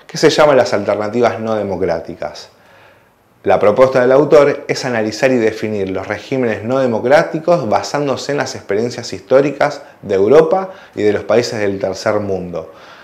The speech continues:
Dentro de los modelos clásicos, como es el autoritarismo, el totalitarismo y el régimen personal, que presentan este tipo de literatura, Morlino parte de la definición de autoritarismo de Juan Linz,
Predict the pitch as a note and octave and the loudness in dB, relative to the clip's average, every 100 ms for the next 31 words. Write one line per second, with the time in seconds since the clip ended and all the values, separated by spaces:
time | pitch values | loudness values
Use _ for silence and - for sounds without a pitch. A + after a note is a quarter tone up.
0 | - B2 D3 C#3 C3+ B2 A#2 A#2 A#2+ B2+ | -6 2 4 8 8 8 6 2 2 2
1 | B2+ C3 F3 - A2 G#2+ - G#2 G#2+ - | 2 4 4 4 0 -6 -4 -6 -6 -2
2 | G2+ G2+ G2 G#2 G2+ A#2 C3 A2 G#2 F2+ | 0 0 -2 -4 -2 0 0 -2 -6 -4
3 | G2 - G2 G2 G2 G2+ A#2 G#2 G2+ G2+ | -4 -4 -4 -8 -4 -2 -2 -2 -4 -4
4 | G2 G#2 A2 A2 G#2 G#2+ - E3 D#3+ D3 | -4 -4 -4 -6 -4 -4 -4 0 2 2
5 | D3 - - - _ A#2 G#2 G#2+ C3+ B2+ | -2 -14 -20 -20 _ -4 -2 -2 -2 2
6 | A#2+ A#2+ A2 A#2 A2+ A2 A2 G#2+ G#2 A2 | 2 2 -2 -2 0 2 2 0 -2 -2
7 | A2+ D3+ C3 B2+ B2+ B2+ E3+ D#3 B2 - | 0 4 2 2 0 0 0 0 0 4
8 | F#3 E3+ D#3 A#2 G#2+ - A2+ A#2 A2+ - | 4 4 2 4 2 -2 -6 -6 -6 -4
9 | E3 E3+ F3 - - G#2+ A#2+ A#2 A#2 A2+ | -2 -2 -4 -10 -12 2 4 4 2 0
10 | A2 C3 C#3 B2 C3+ C#3+ - - - - | 0 0 -2 -4 -4 -4 -8 -16 -6 -4
11 | - D3 A2 F#2+ - | 2 2 2 -4 -10